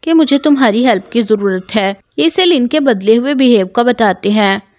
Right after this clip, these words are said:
ये सब सुनकर ये कहती है कि शायद वो सू से दोबारा मिलने पर चेंज हो गया है। इस पर आपको तो खुश होना चाहिए।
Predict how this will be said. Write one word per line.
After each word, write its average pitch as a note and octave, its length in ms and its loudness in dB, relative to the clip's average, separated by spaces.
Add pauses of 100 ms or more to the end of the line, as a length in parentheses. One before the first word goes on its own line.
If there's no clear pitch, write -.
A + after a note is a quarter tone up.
(420)
ये D#4 160 0
सब G4 180 -2
सुनकर C4+ 400 -2
ये C#4+ 160 0
कहती A3+ 380 -2
है A#3 60 0
कि D4 180 -4
शायद G3+ 320 -2
वो B3+ 100 -2
सू B3+ 160 -6
से C4+ 160 -4
दोबारा A#3+ 360 0
मिलने G3+ 280 -2
पर A#3+ 160 -2
चेंज G3+ 360 -4
हो G#3 80 0
गया F#3+ 260 2
है। F#3+ 300 0 (280)
इस D4+ 120 -2
पर F#4+ 200 0
आपको C4 320 0
तो C#4 160 0
खुश C4 280 -2
होना G#3+ 220 0
चाहिए। G3 460 0